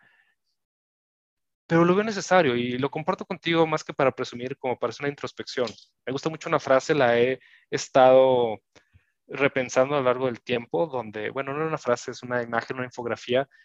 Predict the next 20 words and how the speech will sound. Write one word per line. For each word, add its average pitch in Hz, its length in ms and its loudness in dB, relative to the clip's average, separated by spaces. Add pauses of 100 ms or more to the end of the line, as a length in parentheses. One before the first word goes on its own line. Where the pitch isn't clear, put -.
(140)
de 123 80 2
los 120 160 -4
cuatro 135 280 0
círculos - 440 -6
que - 80 -8
le 117 80 -2
llaman 123 260 0
Ikigai, 120 460 2
y 117 460 -6
ya 123 100 2
platiqué 127 540 -2
que 104 320 -6 (260)
no 131 300 6
es 131 120 6
la 135 120 2
representación 120 600 -10
de 123 60 -12
Ikigai, 135 420 0
es 123 120 -4
la 123 260 -2